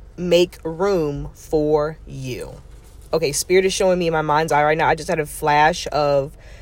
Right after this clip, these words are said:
someone walking up to a door when they were ready, and immediately it opened and they walked through.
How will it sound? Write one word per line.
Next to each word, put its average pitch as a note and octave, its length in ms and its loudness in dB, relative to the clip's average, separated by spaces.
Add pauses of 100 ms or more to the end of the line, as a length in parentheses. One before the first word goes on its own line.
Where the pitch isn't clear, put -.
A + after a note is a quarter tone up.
(300)
someone A3+ 420 4
walking G3 300 6
up F#3+ 140 2
to F#3+ 160 2
a F3 40 4
door F3 300 4
when G3+ 140 0
they F#3 80 2
were E3+ 140 4
ready, F#3 360 2
and E3 100 0
immediately D#3+ 600 -2
it C3 80 -2
opened C3+ 300 -6
and B2 140 -10
they B2 80 -8
walked A2+ 340 -10
through. E2+ 300 -16